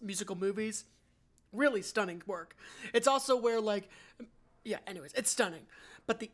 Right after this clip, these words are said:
other movie that this, that, that there's a lot of visual inspiration from, and I would actually say in general, just the direct, this director's work in certain fun ways. This movie has inspiration from Amelie,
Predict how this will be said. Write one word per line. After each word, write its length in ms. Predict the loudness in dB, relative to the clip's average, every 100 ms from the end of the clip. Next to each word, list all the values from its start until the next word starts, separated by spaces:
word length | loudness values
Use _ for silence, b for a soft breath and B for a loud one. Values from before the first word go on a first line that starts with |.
| 2
other 400 | 4 4 4 0
movie 480 | 0 -2 -2 -4 -2
that 240 | -2 -2
this, 160 | -2 0
that, 320 | 0 -2 -4 -20 _ -4
that 320 | -2 0 -2
there's 200 | 0 0
a 60 | 0
lot 240 | 0 2
of 100 | 2
visual 320 | 0 -4 0 0
inspiration 540 | -2 -4 -2 -2 -4
from, 240 | -4 -6 -6 B B B
and 120 | -4 0
I 100 | 4
would 120 | 4
actually 340 | 4 0 -2
say 240 | 0 2 4
in 220 | 4 2
general, 380 | 0 0 2 0
just 220 | 0 0
the 100 | 0
direct, 580 | 0 -2 0 -2 -4 -20 B B
this 160 | 0 2
director's 560 | 2 2 2 -2 -4
work 420 | -4 0 2 0 -4
in 120 | -6
certain 340 | -4 -4 -6
fun 260 | -8 -6 -6
ways. 380 | -10 -10 -10 -14 b b b b b b b b -20 -14 0
This 280 | 0 0 4
movie 280 | 2 6 4
has 220 | 4 0
inspiration 560 | -2 -4 2 2 2 -2
from 220 | -2 -4 -4
Amelie, 640 | 2 4 4 2 -6 -16